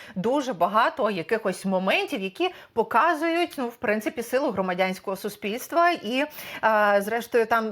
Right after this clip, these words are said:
відбувається так званий кенселинг, про який ми в Україні дуже часто говоримо, коли якісь різні публічні люди зазнають репутаційних втрат, і от переважно вони останнім часом зазнають таких втрат саме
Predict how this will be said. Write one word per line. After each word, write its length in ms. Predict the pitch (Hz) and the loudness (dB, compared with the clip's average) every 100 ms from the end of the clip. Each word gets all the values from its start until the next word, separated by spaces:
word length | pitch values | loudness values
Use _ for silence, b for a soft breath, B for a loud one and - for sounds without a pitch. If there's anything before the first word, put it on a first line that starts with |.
| 202 | -2
відбувається 680 | 214 190 196 208 202 196 | -2 0 2 4 4 2
так 160 | 202 185 | 0 0
званий 280 | 190 196 185 | 2 2 2
кенселинг, 720 | 320 403 415 262 196 185 180 | 2 2 2 2 4 2 -2
про 180 | 180 180 | 2 2
який 240 | 180 190 | 4 2
ми 200 | 180 180 | 2 2
в 60 | 175 | 2
Україні 360 | 175 180 175 | 2 2 2
дуже 240 | 170 175 175 | 0 0 2
часто 340 | 170 180 190 | 2 2 2
говоримо, 440 | 180 185 311 262 202 | 2 2 2 2 2
коли 260 | 185 190 B B - _ _ - - | 4 2 B B -20 _ _ -16 -10
якісь 320 | 180 202 - | -6 -4 -2
різні 320 | 190 185 180 | -2 -2 -4
публічні 500 | 170 165 190 - 190 | -6 -6 -6 -6 -4
люди 280 | 180 185 175 | -2 -2 -2
зазнають 480 | 175 170 190 180 175 | -4 -6 -4 -4 -4
репутаційних 640 | 190 175 185 - 180 175 | -6 -6 -6 -4 -4 -2
втрат, 380 | - 247 370 466 | 2 4 4 2
і 80 | 208 | 0
от 300 | 180 196 - | 2 2 2
переважно 580 | 185 170 165 311 254 202 B B | 0 2 2 2 2 -4 B B
вони 300 | 180 190 214 | 0 2 2
останнім 360 | 214 185 185 180 | 0 0 0 0
часом 360 | 269 294 220 | 0 2 0
зазнають 440 | 185 180 185 185 - | 0 0 0 -2 -2
таких 220 | 175 175 | -2 0
втрат 260 | 220 254 - | 2 0 2
саме 360 | 185 202 190 | 2 4 2